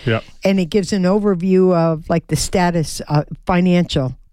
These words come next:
Speaker 2: of the organization. Every nonprofit is required to do a nine ninety annually.
Speaker 1: Here we go.
Speaker 2: And it, wait, I do want to mention this is from two thousand nineteen because, and they are delayed like this, unfortunately.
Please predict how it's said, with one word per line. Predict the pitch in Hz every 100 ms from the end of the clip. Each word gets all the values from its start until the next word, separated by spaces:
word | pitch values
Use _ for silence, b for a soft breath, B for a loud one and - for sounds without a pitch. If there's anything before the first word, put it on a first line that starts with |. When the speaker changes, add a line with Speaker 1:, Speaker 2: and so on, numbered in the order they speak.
| -
Speaker 2:
of | 175
the | 170 165
organization. | 165 160 160 147 143 156 - 143
Every | 151 185 208
nonprofit | 190 175 175 - 180 165 -
is | 151 139 147
required | - 170 156 143
to | 139
do | 156
a | 147
nine | 143 139 139
ninety | 131 127 110 - b b -
annually. | 202 190 160 131 104 - B B B B B B B -
Speaker 1:
Here | 143 156
we | 175
go. | 156 107 - - _ -
Speaker 2:
And | 214
it, | 277 262
wait, | 247 240 -
I |
do | 202 247
want | 247 220
to |
mention | 214 214 - 240
this | 196 190
is | 190
from | - 175 151
two | - 254
thousand | 233 226 214 190
nineteen | 185 180 196 - 214 202 226 254
because, | 185 196 214 185
and | 190 196
they | 190
are | 190 196
delayed | 170 160 160 156 139
like | 127 -
this, | - 123 -
unfortunately. | 156 - 151 131 - 123 - 139